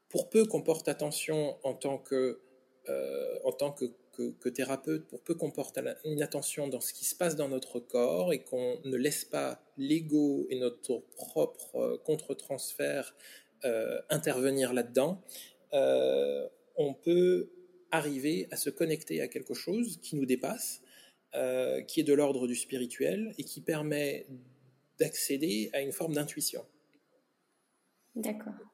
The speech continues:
Speaker 1: Et, euh, certaines personnes vont appeler ça autrement, vont appeler ça la clairvoyance ou la médiumnité. Pour moi, ça n'a rien de médiumnique, ni rien de clairvoyant. C'est juste porter son attention sur ce que le mental et l'ego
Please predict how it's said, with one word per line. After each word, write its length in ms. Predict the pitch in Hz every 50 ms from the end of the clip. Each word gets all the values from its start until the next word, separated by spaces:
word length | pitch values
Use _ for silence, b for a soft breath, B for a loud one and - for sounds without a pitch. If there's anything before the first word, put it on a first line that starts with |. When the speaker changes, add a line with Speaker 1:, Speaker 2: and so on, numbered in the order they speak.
| _ - -
Speaker 1:
Et, 360 | 127 123 123 123 120 113 - -
euh, 360 | 123 117 120 123 120 123 - -
certaines 380 | - - 135 - - 131 113
personnes 400 | - 117 - - 156 175 208 196
vont 120 | 147 127 120
appeler 220 | 117 - 120 110
ça 440 | - - 123 127 139 147 151 156 - 139
autrement, 420 | 131 - - 123 113 131 170 202
vont 120 | 196 156 127
appeler 160 | 113 - 117
ça 140 | - - 147
la 100 | 139 117
clairvoyance 960 | 113 - 135 120 127 120 113 110 107 107 107 113 143 175 190 190 180 - -
ou 120 | - 131 123
la 100 | 117 117
médiumnité. 480 | 117 113 117 117 113 113 120 - 208
Pour 140 | - - 135 139
moi, 100 | 170 170
ça 140 | - -
n'a 100 | 127 123
rien 240 | 117 123 135 151 151
de 100 | 135 131
médiumnique, 640 | 123 123 113 117 123 117 131 156 208 247 233 - 165
ni 160 | 147 143 139
rien 240 | 127 139 143 143 139
de 120 | 127 120
clairvoyant. 580 | 120 - 120 117 117 120 127 151 180 226 240 B B B B B B B B B
C'est 240 | - - - 147 143
juste 280 | 143 180 180 - -
porter 280 | - 180 175 - - 185
son 220 | 175 - 175 151
attention 500 | 151 147 - 160 156 156 - - 214 233
sur 540 | 214 - - - - - - 196 180 - -
ce 260 | - - - - -
que 200 | 165 - - 165
le 160 | 151 143 135 131
mental 560 | 135 151 156 156 - 190 220 247 247 - - B B B B B B B _ -
et 100 | 156 151
l'ego 500 | 143 143 135 139 165 190 208 214 208 -